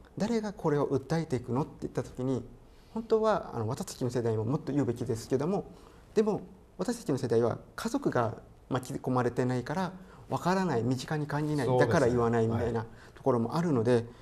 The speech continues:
Speaker 1: 一応、ね、僕も正直な話、あの、私が体験したわけではないので、あの、横田さん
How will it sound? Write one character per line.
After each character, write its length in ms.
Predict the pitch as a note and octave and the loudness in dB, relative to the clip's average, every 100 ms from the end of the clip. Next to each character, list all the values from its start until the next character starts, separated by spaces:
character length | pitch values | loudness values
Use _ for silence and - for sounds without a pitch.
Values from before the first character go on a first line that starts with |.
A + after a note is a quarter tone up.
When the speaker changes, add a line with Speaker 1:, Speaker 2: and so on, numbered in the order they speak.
| - | -10
Speaker 1:
一 140 | - E3 | -2 -2
応、 80 | - - - - - - - - | -2 -10 -20 -20 -20 -20 -10 -4
ね、 160 | C3+ - - | -2 -4 -4
僕 280 | G3 G3 A3+ | -4 -2 0
も 180 | G#3+ D#3+ | 0 0
正 180 | - G3+ | 0 -2
直 120 | F#3+ G3 | 0 0
な 80 | |
話、 320 | F#3 E3+ C3+ - | 0 0 -2 -4
あ 80 | A#2 | -4
の、 200 | G#2 - | -4 -4
私 300 | D3 F#3+ - | -6 -4 -4
が 80 | G#3 | -4
体 160 | G3+ F#3+ | -4 -2
験 120 | F#3 | 0
し 40 | |
た 80 | A3 | 0
わ 60 | G#3 | 0
け 100 | D#3+ | 0
で 80 | |
は 100 | G#2+ | 0
な 120 | C3 F3+ | -2 -4
い 40 | |
の 140 | D#3 | -4
で、 200 | B2 B2 B2+ - - - | 0 0 -2 -16 -20 -8
あ 80 | A#2+ | -2
の、 220 | A#2+ G#2 - - - | 0 -2 -8 -20 -6
横 160 | A#2+ E3+ | -2 -2
田 80 | C#3 | -2
さ 160 | C3 | -2
ん 160 | A#2 | -2